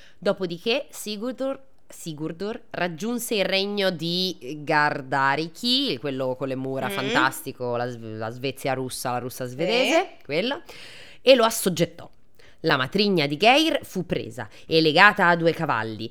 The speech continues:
Speaker 1: che la dilani- <laughs>
Speaker 2: Che la dilaniarono?
Speaker 1: Cioè, mi aspettavo che commentassi i due cavalli, vabbè.
Speaker 2: E non lo so, ero più concentrata
Speaker 1: Hai
Speaker 2: sul
Speaker 1: ragione,
Speaker 2: dilaniarsi.
Speaker 1: hai ragione, hai ragione. Che la dilaniarono a metà. Cioè, uno
Speaker 2: Ah,
Speaker 1: corre
Speaker 2: ok.
Speaker 1: a destra, l'altro corre a sinistra, ciao.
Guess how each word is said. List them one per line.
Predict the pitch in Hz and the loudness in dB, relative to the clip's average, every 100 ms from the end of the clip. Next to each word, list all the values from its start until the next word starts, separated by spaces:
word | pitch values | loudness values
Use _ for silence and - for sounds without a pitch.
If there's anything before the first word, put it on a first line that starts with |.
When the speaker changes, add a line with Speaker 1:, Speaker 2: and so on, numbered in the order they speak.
| - | -12
Speaker 1:
che | - 185 | 0 4
la | 165 170 | 6 6
dilani- | 185 180 226 | 8 8 8
<laughs> | 214 - - 170 - - - - - - - - - - - - - - - - 285 | 2 -6 -10 -12 -16 -20 -20 -20 -6 -4 -4 -12 -12 -12 -14 -14 -18 -20 -20 -10 0
Speaker 2:
Che | 285 | 2
la | 226 | 2
dilaniarono? | 240 269 240 254 285 339 403 415 453 480 | 2 0 2 2 2 2 2 0 -2 2
Speaker 1:
Cioè, | 226 202 | 4 4
mi | 202 | 4
aspettavo | - 190 190 185 190 190 | 0 -6 -2 0 0 0
che | 185 - - - | -4 -4 -16 -10
commentassi | 185 180 175 185 180 185 - 185 | -8 -4 -4 -2 4 4 2 -4
i | |
due | 165 | -4
cavalli, | 160 156 151 131 131 | -2 0 0 0 -2
vabbè. | 156 156 - 277 | 0 -2 -2 2
Speaker 2:
E | |
non | 330 320 | 4 6
lo | 330 | 6
so, | 349 | 6
ero | 294 240 | 2 0
più | 285 | -6
concentrata | 302 247 320 285 294 - | -6 -6 -6 -6 -6 2
Speaker 1:
Hai | 190 | 6
Speaker 2:
sul | 226 | 10
Speaker 1:
ragione, | 226 214 214 | 8 8 6
Speaker 2:
dilaniarsi. | 165 156 170 196 | 6 6 4 4
Speaker 1:
hai | 208 | 4
ragione, | 202 190 170 151 | 2 2 0 -2
hai | 160 170 | -4 -4
ragione. | 156 143 127 | -4 -6 -6
Che | - 202 | -2 0
la | 190 | 2
dilaniarono | 226 285 165 185 165 | 4 4 6 4 4
a | |
metà. | 147 147 143 - - - | 0 -4 -10 -16 -20 -18
Cioè, | - | -12
uno | 123 156 | -8 0
Speaker 2:
Ah, | 233 247 | 4 6
Speaker 1:
corre | 190 | 4
Speaker 2:
ok. | |
Speaker 1:
a | 196 | 2
destra, | 170 175 160 | 0 0 -2
l'altro | 147 143 139 | -4 -4 -8
corre | 147 139 | -8 -10
a | |
sinistra, | - 160 127 - 127 | -8 -8 -8 -12 -14
ciao. | - | -14